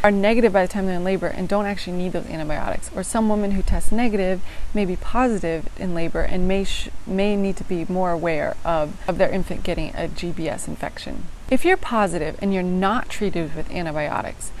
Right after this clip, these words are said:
there's a one to two percent chance that baby well will get a G B S infection. If you're given antibiotics, there's only a zero point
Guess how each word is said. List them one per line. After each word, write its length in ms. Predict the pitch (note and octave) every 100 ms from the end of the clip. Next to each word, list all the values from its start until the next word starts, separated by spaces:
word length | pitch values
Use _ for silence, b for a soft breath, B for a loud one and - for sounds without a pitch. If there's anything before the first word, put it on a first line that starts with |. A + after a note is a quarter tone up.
| B B
there's 140 | A#3 A3+
a 80 | G#3+
one 400 | F#3+ G#3+ B3 D4+
to 80 |
two 240 | D#4 - C4
percent 340 | B3 - G3+
chance 380 | - G3 F3 -
that 180 | - -
baby 280 | - F3+ E3+
well 520 | E3+ F#3+ F#3 F3 -
will 320 | - F#3+ G3 G3+
get 180 | F#3
a 80 | E3+
G 220 | D#3 F3
B 160 | D#3+ D#3+
S 160 | D#3 -
infection. 600 | D#3 D3+ - - - F3+ - - -
If 160 | A#3
you're 80 | A3+
given 340 | G3 B3+ D#4
antibiotics, 720 | C#4+ C#4 C#4 C#4+ C#4+ D4 D4 -
there's 180 | A#3
only 220 | A3 A3+ G#3
a 80 |
zero 300 | F3+ G3+ A#3
point 280 | G#3+ G#3+ F#3